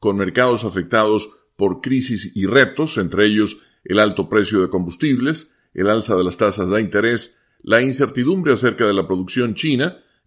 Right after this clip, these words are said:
y la persistencia de la pandemia de covid diecinueve. Según la agencia A P,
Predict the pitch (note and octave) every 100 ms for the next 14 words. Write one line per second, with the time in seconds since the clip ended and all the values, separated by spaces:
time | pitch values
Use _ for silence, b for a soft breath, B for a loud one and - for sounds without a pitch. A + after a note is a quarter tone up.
0 | - G#2+ G#2+ G#2+ G2 G2 C#3 B2+ A2 G#2
1 | G2+ E2 F#2+ A2 A2 G#2+ G#2 A2+ G2+ F2
2 | G2 B2 C3+ C#3+ F#2 - _ _ _ _
3 | _ - C#3+ C#3 C3 B2 B2+ A2+ A#2+ F#2
4 | A2+ - D#3+ F#3+